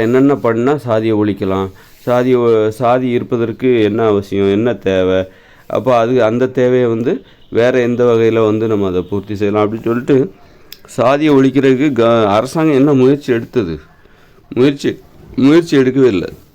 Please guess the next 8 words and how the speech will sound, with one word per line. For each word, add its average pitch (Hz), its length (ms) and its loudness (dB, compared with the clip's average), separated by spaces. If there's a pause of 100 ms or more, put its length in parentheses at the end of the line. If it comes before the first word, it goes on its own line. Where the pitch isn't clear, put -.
உ-, 98 440 -2 (500)
அப்போ 131 200 -4 (100)
அரசாங்கம் 147 500 2
முயற்சி 147 240 0
எடுத்திருந்ததுன்னா 139 680 2
இந்த 151 200 2
சாதி 147 340 0
வந்து 147 300 2